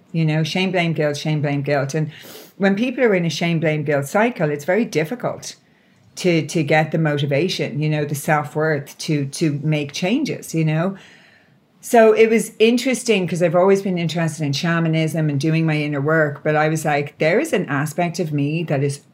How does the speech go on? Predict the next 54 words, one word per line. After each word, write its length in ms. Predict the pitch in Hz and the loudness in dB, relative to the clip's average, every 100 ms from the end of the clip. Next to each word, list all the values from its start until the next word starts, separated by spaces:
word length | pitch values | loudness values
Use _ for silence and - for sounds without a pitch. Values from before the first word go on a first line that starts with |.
| _ | _
so 1040 | - - - - - 151 156 185 247 254 - | -20 -18 -16 -10 0 2 4 2 0 -4 -8
much 280 | 160 165 160 | -2 0 0
in 140 | 165 143 | -4 -4
pain 640 | 147 139 151 208 294 247 _ _ _ _ _ - | -2 -2 0 0 0 -2 _ _ _ _ _ -2
and 160 | 170 | 2
I 100 | 170 | 2
need 300 | 165 165 156 | 2 2 0
this 240 | 165 175 196 | 2 0 2
amount 260 | 202 185 | -2 0
of 120 | 165 - | -4 -4
pain 300 | 151 147 156 | -2 -2 -2
relief." 340 | 180 156 139 | 0 0 0
So 120 | 175 | 0
then 220 | 165 202 | 4 4
I 80 | 262 | 4
got 220 | 196 165 | 4 2
really 160 | 160 143 | 2 -4
scared 500 | 147 170 170 147 143 | -4 2 2 2 0
'cause 140 | 151 | -2
I 100 | 147 | 0
was 140 | 143 143 | 0 0
like, 240 | 135 - | -4 -4
"Oh 220 | 156 165 135 | -2 -2 -4
no, 540 | 139 135 123 - 214 | -6 -4 -4 -4 -4
<laughs> 20 | 349 | -4
if 300 | - 262 247 | 0 2 4
I 160 | 247 | 4
need 260 | 311 240 202 | 6 4 6
this 200 | 240 254 | 4 4
amount 280 | 247 214 226 | 2 2 2
of 60 | |
pain 260 | 226 233 285 | 4 6 6
relief, 380 | 202 190 196 190 | 4 6 4 2
which 160 | 165 | -2
is 160 | 170 - _ _ | -2 -4 _ _
quite 200 | - 208 | 4 4
a 40 | 170 | 6
lot, 400 | 214 196 233 - - - - - _ _ - | 4 4 0 -6 -18 -20 -20 -20 _ _ -2
how 180 | 175 | 2
much 220 | 240 262 - | 2 0 -2
pain 340 | 160 202 262 | 0 2 2
is 180 | 170 - | 0 -2
there?" 360 | 135 101 139 - _ _ - | -4 -6 -10 -16 _ _ -4
And 120 | 175 170 | 0 2
as 140 | 165 | 2
anybody 380 | 202 254 233 180 | 2 2 0 0
knows 320 | 165 151 151 | 0 -2 -2
who 80 | 147 | -6
starts 340 | - 151 143 | 0 0 0
to 80 | 147 | -4
do 160 | 156 143 | -4 -2
the 100 | 143 | 0
work, 460 | 156 156 143 135 127 | 2 2 2 -4 -6
it's, 500 | 151 143 - - | -4 -4 -8 -14